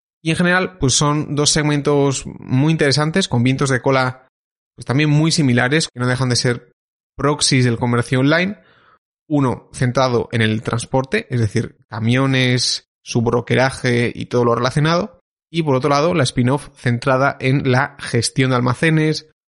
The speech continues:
robótica y automatización. Como información adicional, también decir que Bradley Jacobs se queda en la matriz, es decir, la división de camiones, aunque también es verdad que va a seguir siendo el mayor accionista de ambas compañías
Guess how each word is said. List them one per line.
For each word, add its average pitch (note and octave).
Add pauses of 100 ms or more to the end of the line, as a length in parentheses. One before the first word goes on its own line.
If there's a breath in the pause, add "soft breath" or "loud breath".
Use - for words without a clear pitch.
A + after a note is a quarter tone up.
robótica C3
y C3+
automatización. A#2+ (380)
Como B2+
información C3
adicional, D3
también B2
decir D3+
que D3
Bradley C3
Jacobs C#3 (180)
se B2
queda C3+
en C#3+
la B2+
matriz, C#3 (100)
es B2
decir, - (300)
la A#2+
división A#2
de A#2+
camiones, C#3 (200)
aunque B2
también A2+
es A2+
verdad D3 (440)
que B2
va A#2+
a A#2
seguir A#2+
siendo C3
el A#2+
mayor A#2+
accionista B2
de A#2+
ambas B2
compañías C3